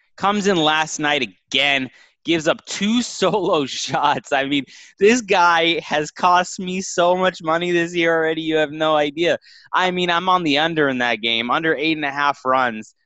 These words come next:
It's, what, six to one in the top of the ninth. All he's gotta do is, is just, is just coming for, coming for the close. Just coming for the close. One run, okay, I can, I can handle one run. It's six to one.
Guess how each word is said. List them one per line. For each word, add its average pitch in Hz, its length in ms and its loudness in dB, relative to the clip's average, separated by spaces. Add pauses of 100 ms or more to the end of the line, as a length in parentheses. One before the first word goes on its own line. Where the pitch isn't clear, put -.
(380)
It's, 123 240 -4
what, 123 260 -2
six - 440 -6
to 175 140 -2
one 143 480 -2 (480)
in 131 140 -6
the 117 100 -4
top 139 420 -2
of 156 60 -2
the 135 100 0
ninth. 120 480 -4 (400)
All 240 200 4
he's 240 180 0
gotta 226 300 2
do 185 440 0 (1000)
is, 196 380 -2 (100)
is 175 220 -2
just, - 360 -4 (100)
is 202 160 -8
just 240 280 -6
coming 285 320 -4
for, 262 320 -18
coming 359 260 -8
for - 140 -14
the 320 100 -6
close. - 540 -8
Just 269 180 -10
coming 311 300 -4
for 311 80 -4
the 277 100 -6
close. 269 720 -4 (240)
One 320 300 0
run, 311 400 4
okay, 240 320 0
I 233 60 0
can, 214 220 -8
I 196 120 -2
can 190 140 -10
handle 202 360 -2
one 190 280 -2
run. 185 200 2
It's 131 140 -8
six - 240 -6
to 185 100 -4
one. 156 340 -2